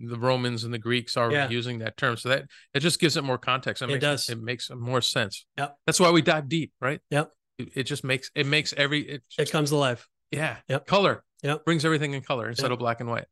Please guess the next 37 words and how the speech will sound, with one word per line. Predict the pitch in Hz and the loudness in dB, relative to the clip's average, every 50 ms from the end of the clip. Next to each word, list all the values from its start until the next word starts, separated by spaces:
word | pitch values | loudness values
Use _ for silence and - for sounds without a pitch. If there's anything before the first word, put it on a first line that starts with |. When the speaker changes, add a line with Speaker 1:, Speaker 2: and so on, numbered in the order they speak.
| _ | _
Speaker 2:
Yep. | 135 135 139 - _ _ _ - | -6 -6 -6 -10 _ _ _ -4
Speaker 1:
All | 117 | 0
right. | 123 117 110 - - _ _ _ | 0 0 0 -2 -8 _ _ _
Let's | - 160 - | 0 0 2
continue | - 220 190 - 220 202 190 185 | 2 2 2 2 4 4 6 6
our | 175 156 | 6 6
reading | 147 143 151 160 160 143 127 | 6 4 4 2 2 0 0
down | 135 143 139 139 | 0 0 0 0
in | 139 131 127 120 | -2 -4 -4 0
verse | 123 143 147 143 - - | 2 2 2 2 -2 -6
nine. | 131 123 123 120 113 110 107 104 - _ _ _ _ 143 | -6 -4 -2 -2 -2 -2 -4 -6 -14 _ _ _ _ -10
Speaker 2:
Okay. | 139 139 - _ _ _ _ _ _ _ | -10 -10 -12 _ _ _ _ _ _ _
Speaker 1:
When | - 143 156 | 2 4 6
they | 165 170 156 | 6 4 4
got | 135 143 156 151 170 - - - - | 4 4 4 6 4 4 0 -2 -2
on | 147 143 143 160 | 2 2 2 2
the | 175 190 | 2 0
land, | 185 160 135 123 120 117 123 127 | 2 2 2 2 2 0 0 -2
they | 127 | -4
saw | 123 - - - - 151 143 135 | -4 -4 -4 0 0 2 2 0
a | 127 120 | -2 -4
charcoal | - - - - 151 151 165 - - - 190 180 | -6 -8 -2 0 0 0 0 -2 -4 -4 -4 -4
fire | 175 - - - 131 123 123 123 123 127 | -4 -8 -4 0 2 4 4 4 4 2
in | 135 - 135 127 123 | 0 -2 -6 -10 -10
place | - - - 127 - 110 - - - - - _ _ _ _ - | -10 -4 -2 -2 -2 -2 -4 -6 -8 -10 -12 _ _ _ _ -2
with | 131 123 - | -2 -2 -2
fish | - - - 254 - - - - - - - - | -4 -2 2 2 2 2 2 -2 -6 -8 -10 -12
laid | 131 127 123 123 131 135 135 131 | -12 -6 0 2 2 2 4 4
out | 127 120 117 110 107 | 2 4 2 2 0
it, | 107 - _ _ _ _ _ | -2 -8 _ _ _ _ _
laid | 131 135 147 151 151 143 | 0 2 2 2 2 2
out | 127 135 135 139 131 131 | 0 2 2 2 2 0
on | 131 131 123 117 | 0 0 0 0
it. | 113 - | -2 -6
So | - - | -4 -4
he's | 131 127 127 | -2 0 4
already, | 151 147 165 165 151 | 4 4 4 4 0